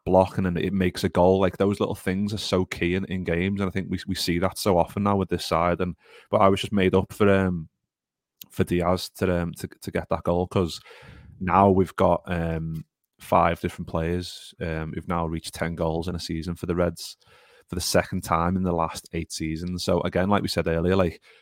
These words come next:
spreading out the goals, but to get, to have five different players on ten plus goals, um, already, uh, is just a massive sign of just how,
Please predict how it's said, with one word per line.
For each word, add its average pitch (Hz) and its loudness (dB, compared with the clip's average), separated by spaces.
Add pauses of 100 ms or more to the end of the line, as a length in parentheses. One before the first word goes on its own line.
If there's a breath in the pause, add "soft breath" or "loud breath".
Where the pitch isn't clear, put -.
(140 soft breath)
spreading 101 4
out 90 4
the 98 0
goals, 90 2
but 92 0
to 95 -4
get, 95 4 (600)
to - -10
have 107 6
five 117 6
different 101 6
players 92 4
on 101 2
ten 90 -2
plus 90 -2
goals, 87 0 (480 soft breath)
um, 80 -2 (100)
already, 87 2
uh, 82 0
is 85 -4
just - -6
a 87 0
massive 85 -4 (320)
sign 85 0
of 92 -2
just - -2
how, 82 2